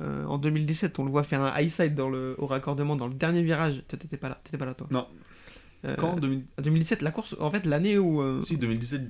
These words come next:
Speaker 2: j'y étais.
Speaker 1: Non.
Speaker 2: Si.
Speaker 1: Ah non, c'est
Speaker 2: <laughs> Si.
Speaker 1: Rossi... Quand Rossi vi-, Rossi tombe, t'es pas avec nous.
Speaker 2: Ah si. Ah si, j'y étais. Ah si, monsieur.
Speaker 1: Ah, j'étais persuadé
Speaker 2: Ah,
Speaker 1: que
Speaker 2: je me
Speaker 1: t'étais pas
Speaker 2: rappelais,
Speaker 1: avec nous.
Speaker 2: bah, euh, quand Zarco est devant,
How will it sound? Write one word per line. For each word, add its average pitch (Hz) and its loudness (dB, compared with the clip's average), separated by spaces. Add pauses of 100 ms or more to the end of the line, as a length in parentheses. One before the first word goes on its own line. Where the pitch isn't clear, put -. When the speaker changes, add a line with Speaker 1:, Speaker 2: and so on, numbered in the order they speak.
Speaker 2:
j'y 110 -4
étais. 127 -2 (100)
Speaker 1:
Non. 160 0 (260)
Speaker 2:
Si. - -6 (680)
Speaker 1:
Ah 147 -2
non, 175 -2
c'est 139 2
Speaker 2:
<laughs> 135 -2
Si. 131 -4
Speaker 1:
Rossi... 143 2
Quand 147 -8
Rossi 147 -2
vi-, 156 0
Rossi 156 -4
tombe, 165 -2 (140)
t'es 147 -10
pas 143 -8
avec 156 -4
nous. 190 -2 (140)
Speaker 2:
Ah - -14
si. - 4 (720)
Ah - -2
si, - 4
j'y 127 2
étais. 127 -2 (840)
Ah - -14
si, - 0
monsieur. 127 2
Speaker 1:
Ah, 110 0
j'étais 123 -4
persuadé 165 2
Speaker 2:
Ah, - 8
Speaker 1:
que 135 6
Speaker 2:
je 127 2
me 127 6
Speaker 1:
t'étais 120 10
pas 131 10
Speaker 2:
rappelais, 170 6
Speaker 1:
avec - 2
nous. - 2
Speaker 2:
bah, 117 8
euh, 117 4
quand 113 -6
Zarco 110 -2
est 107 0
devant, 156 -2